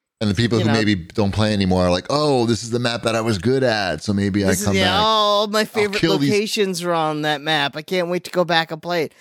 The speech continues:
Speaker 2: So now people are, like, super excited to play Fortnite in two weeks when
Speaker 1: Right.
Speaker 2: it comes, three weeks when it comes out. So, you know, it is. It's similar to what you're saying with Halo. They need to do something that gets those original people excited to come back.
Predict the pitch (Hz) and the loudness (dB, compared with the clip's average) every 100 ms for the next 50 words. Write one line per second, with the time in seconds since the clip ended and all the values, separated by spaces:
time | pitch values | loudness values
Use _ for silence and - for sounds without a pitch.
0 | - - 190 180 170 175 196 175 165 151 | -20 -8 0 2 2 0 -2 0 2 4
1 | 147 147 - 175 151 165 147 - 151 143 | 2 0 -4 -6 -2 -2 -2 0 2 2
2 | 143 135 _ _ _ _ 156 151 165 156 | 0 -6 _ _ _ _ -8 -2 0 2
3 | 165 175 160 135 135 - 123 123 120 - | 2 2 0 -4 -8 -6 -4 -4 -4 -2
4 | 101 87 82 - 139 127 143 135 131 127 | 2 4 2 -2 -8 -2 0 0 0 -2
5 | - 131 123 - 139 214 214 143 120 _ | -4 -4 -4 -4 -2 0 2 0 -4 _
6 | _ _ _ - 180 165 160 160 156 - | _ _ _ -8 0 2 2 0 -2 -4
7 | 175 139 156 185 160 135 - 170 160 160 | -2 0 2 2 0 -2 -2 2 2 2
8 | 156 147 131 - 151 147 151 185 170 135 | 0 -4 -4 -6 -6 -6 -2 0 0 0
9 | 135 147 151 143 143 - 165 151 147 143 | 0 -2 -4 -4 -2 2 0 2 2 4
10 | 143 131 - _ _ - 170 156 170 160 | 4 2 -4 _ _ -2 0 0 0 0
11 | 143 156 147 143 139 220 170 160 147 170 | 2 0 2 0 2 0 2 -2 0 2
12 | 143 139 - 143 131 156 151 | 4 2 -2 -4 2 2 2